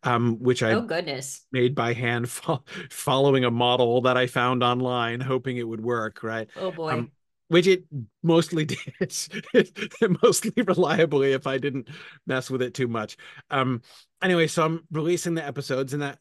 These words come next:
Speaker 1: that all seemed to be working. Um, and, um, I, I, I didn't get, as I say, I, I got no metrics, but the one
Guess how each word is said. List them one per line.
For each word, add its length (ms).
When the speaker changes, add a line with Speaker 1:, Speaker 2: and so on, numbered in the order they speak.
Speaker 1:
that 140
all 300
seemed 300
to 60
be 180
working. 600
Um, 420
and, 360
um, 460
I, 160
I, 200
I 100
didn't 220
get, 180
as 120
I 40
say, 240
I, 180
I 20
got 240
no 160
metrics, 560
but 400
the 220
one 540